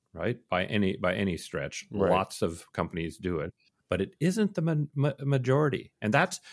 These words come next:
Speaker 1: that's to me fascinating, <laughs> right? 'Cause the ad business has been around for a long
Speaker 2: Yeah.
Speaker 1: time, run-, running campaigns. They think about all these things. Um, and it is quite apparent that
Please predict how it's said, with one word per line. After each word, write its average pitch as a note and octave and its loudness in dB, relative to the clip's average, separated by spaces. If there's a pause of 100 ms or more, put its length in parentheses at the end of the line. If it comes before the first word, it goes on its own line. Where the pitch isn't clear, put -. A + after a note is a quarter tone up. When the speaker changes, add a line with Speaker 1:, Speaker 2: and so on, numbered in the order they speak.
(160)
Speaker 1:
that's F3 4
to A3+ 2
me G#3 2
fascinating, - 2
<laughs> - -10
right? B2+ 4
'Cause B2+ -2
the - -4
ad D3+ 4
business C3 4
has A#2 -4
been A#2+ -2
around A2+ -2
for - 0
a F2+ 0
long B2 0
Speaker 2:
Yeah. C4+ 6
Speaker 1:
time, C3 4
run-, F#2+ 0
running G#2+ -2
campaigns. A#2 -2
They D#2 -4
think A#2 -2
about A2+ -2
all A#2 0
these - -4 (100)
things. E3 4 (460)
Um, A2+ 4 (160)
and G#2+ 2 (400)
it G#2+ 6
is G#2 4
quite A2 2
apparent - -2
that - -2